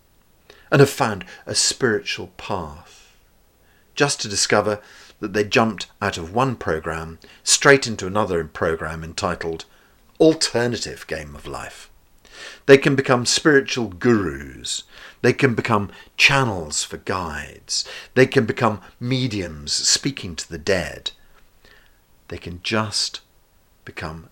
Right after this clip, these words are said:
as deeply plugged into this reality created by awareness, God, the truth, or whomever. Can you imagine that? Spending your whole life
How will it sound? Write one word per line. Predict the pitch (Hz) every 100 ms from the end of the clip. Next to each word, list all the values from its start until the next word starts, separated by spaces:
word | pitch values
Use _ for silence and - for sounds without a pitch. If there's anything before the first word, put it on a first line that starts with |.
| -
as | 95 90
deeply | 90 92 156 - - 139
plugged | 135 - 104 87 - - -
into | 101 95 -
this | 78 120 110 -
reality | 73 73 69 - - - _ _ _ _ _ _ _ _
created | - 85 82 71
by | - 73 69 _ _ _ _
awareness, | 73 76 76 73 -
God, | - 80 73 - _ _ _ -
the |
truth, | - - 131 - - _ _ _ -
or | -
whomever. | 87 76 69 - 50 _ _ _ _ _ _ _ _ _ _ _ _ _ _ _ _ _ _ _ - _ _ _ _ -
Can | 165
you | 170
imagine | 151 143 117 95
that? | 78 76 - - _ _ _ _ _ - - -
Spending | - - 143 139 139 135
your | 123
whole | 113 - 139 135 139
life | 139 127 98 - - -